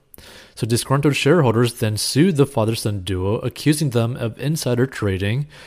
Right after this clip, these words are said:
and using the pandemic as an excuse to buy shares at bargain basement prices, even though they knew Carvana had a strong balance sheet.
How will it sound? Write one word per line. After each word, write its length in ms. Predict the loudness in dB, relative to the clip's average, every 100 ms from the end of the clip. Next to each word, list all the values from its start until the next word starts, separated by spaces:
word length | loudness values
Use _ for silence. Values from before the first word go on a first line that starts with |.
| -20 -20 _ _
and 340 | 0 2 2
using 280 | 2 0 0
the 80 | -2
pandemic 540 | -2 -2 2 2 2
as 120 | -2 -2
an 80 |
excuse 360 | -2 -2 -4 -4
to 80 | -4
buy 200 | -4 -4
shares 580 | -4 2 4 6 2 0
at 320 | -6 -6 -4
bargain 480 | -2 0 -2 -4 -6
basement 560 | -4 -4 -4 -10 -10
prices, 540 | -2 -2 0 0 0 0
even 380 | 0 2 2 2
though 180 | 2 4
they 200 | 2 2
knew 260 | 0 -2
Carvana 760 | -2 -4 -2 0 0 0 -2 -4 -12 -20 _ -8
had 140 | -4
a 100 | -4
strong 560 | -4 -4 -2 -4 -6 -10 _ _ -14
balance 560 | -8 -6 -4 -6 -10 -16
sheet. 580 | -14 -8 -8 -10 -18